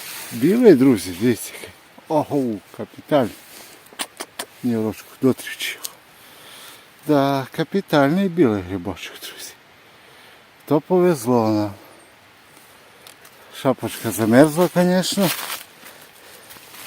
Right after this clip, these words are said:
Ну, головне є. Дев'ятнадцяте, друзі, листопад. І от така перша хороша знахідочка.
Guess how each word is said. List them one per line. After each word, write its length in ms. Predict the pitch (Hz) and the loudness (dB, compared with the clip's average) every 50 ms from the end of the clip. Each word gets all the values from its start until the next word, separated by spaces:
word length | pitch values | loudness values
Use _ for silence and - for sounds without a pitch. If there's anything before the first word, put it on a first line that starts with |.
| - - - - - - - - - - - - - - - - - - - - - - - | -18 -18 -16 -14 -12 -10 -10 -8 -8 -8 -10 -10 -12 -14 -14 -16 -16 -18 -18 -18 -18 -18 -16
Ну, 240 | 107 107 107 95 82 87 | -12 -12 -10 -10 -10 -6
головне 400 | 98 107 107 107 117 127 143 147 | -6 -4 -2 0 0 2 2 2
є. 280 | 143 170 233 233 147 104 - - - - - - - - - - - - - - - | 2 0 -2 -2 -2 -4 -8 -18 -20 -20 -20 -20 -20 -20 -20 -20 -20 -20 -20 -20 -20
Дев'ятнадцяте, 880 | - - - 113 110 98 - - 135 139 135 - - - - 151 135 110 - - - - - - _ - - - - - - - - - - - - - | -8 -2 0 0 0 0 -2 0 0 0 0 -2 -8 -8 -4 -4 -4 -4 -6 -18 -20 -20 -20 -20 _ -20 -20 -20 -20 -20 -20 -20 -20 -20 -20 -20 -20 -8
друзі, 480 | - 117 127 139 143 127 107 127 135 - - - - - - - - - - - - - - - - - - - - - - - - - | -2 2 4 4 4 4 2 0 0 0 -2 -6 -16 -18 -20 -20 -20 -20 -20 -20 -20 -20 -20 -20 -20 -20 -20 -20 -20 -20 -20 -16 -6 0
листопад. 680 | 131 123 123 107 - - - 127 - - 151 143 127 104 - - - - - - - - - - - - _ - - - - - - - - - | 4 4 4 2 2 0 -2 -2 0 0 0 0 0 0 -4 -10 -20 -20 -20 -20 -20 -20 -20 -20 -20 -20 _ -20 -20 -20 -20 -20 -20 -20 -12 -6
І 60 | - 117 | -4 -2
от 180 | 117 131 127 | 0 -2 -2
така 360 | - - - - - 147 131 - - - - - - | -4 -8 -10 -6 -4 -4 -4 -6 -8 -16 -20 -20 -6
перша 420 | - 147 147 151 139 - - 143 120 - - | -2 0 0 0 0 -4 -8 -12 -12 -8 -6
хороша 420 | 135 131 139 139 - - 135 123 - - - - - - - - - - - - - | -4 -2 -2 -4 -4 -8 -12 -12 -12 -14 -20 -20 -20 -20 -20 -20 -20 -20 -20 -16 -12
знахідочка. 880 | - 113 95 104 131 139 127 107 - - - 87 85 - - - - - | -12 -10 -4 0 2 2 2 2 -2 -8 -16 -18 -16 -14 -14 -14 -14 -16